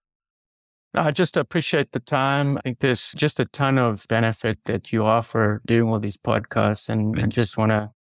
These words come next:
Speaker 1: recognize the, the, the benefit that others get from that, and appreciate your time.
Speaker 2: Well, no, mu-, much appreciated. I said so many times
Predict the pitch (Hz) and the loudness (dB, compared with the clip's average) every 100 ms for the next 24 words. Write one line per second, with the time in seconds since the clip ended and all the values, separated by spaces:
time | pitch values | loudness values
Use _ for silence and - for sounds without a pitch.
0 | _ _ _ _ 123 139 139 127 120 120 | _ _ _ _ -2 0 0 0 0 2
1 | 117 - 117 104 - 113 - 107 101 113 | 0 -4 -4 -2 -4 -6 -4 -2 2 2
2 | 104 - 110 - 110 107 - - 110 104 | 2 -4 -8 -4 -4 -2 -4 0 2 0
3 | - 110 101 - 110 107 107 107 104 110 | -2 -2 -2 0 2 2 2 0 -4 -8
4 | - 120 - - - 120 117 110 - _ | -2 0 0 -2 -2 -2 -2 -4 -18 _
5 | _ _ - 98 90 92 92 90 85 98 | _ _ -4 -2 -2 -2 -2 -4 -4 -4
6 | 98 110 110 - 90 101 90 - 95 - | -4 -2 -4 -2 -6 -2 -2 0 -2 -2
7 | 95 - 117 98 117 104 98 - 101 92 | -4 -2 -2 0 0 2 2 2 0 0